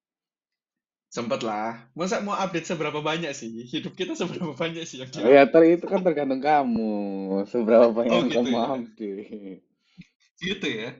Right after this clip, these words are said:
Speaker 1: Kok jadi kayak curhat terus direkam online gitu?
Speaker 2: <laughs>
Speaker 1: Oke, anyway, kita bakal ngobrolin tentang H B R. Jadi nanti itu H B R, kalau overview dikit, kita,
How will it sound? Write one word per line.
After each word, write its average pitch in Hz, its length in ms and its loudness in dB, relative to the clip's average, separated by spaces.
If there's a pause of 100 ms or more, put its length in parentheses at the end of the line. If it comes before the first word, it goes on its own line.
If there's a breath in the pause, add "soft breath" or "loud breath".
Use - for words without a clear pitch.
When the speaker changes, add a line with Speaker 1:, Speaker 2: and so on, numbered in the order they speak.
(360 loud breath)
Speaker 1:
Kok 180 160 -8
jadi 156 160 -6
kayak 156 320 -2
curhat 170 320 -8
terus - 400 -12
direkam 139 400 -10
online 151 400 -8
gitu? 156 240 -14
Speaker 2:
<laughs> - 2750 -16
Speaker 1:
Oke, 190 160 -2
anyway, 220 400 -2
kita 226 160 -6
bakal 175 320 -4
ngobrolin 160 400 -4
tentang 160 240 -10
H 160 160 -14
B 135 80 -8
R. 156 160 -6
Jadi 147 240 -16
nanti 160 320 -16
itu 147 480 -12
H 165 240 -10
B 135 160 -16
R, 160 160 -6 (160)
kalau 135 640 -6
overview 139 480 -12
dikit, 135 320 -14
kita, 165 320 -10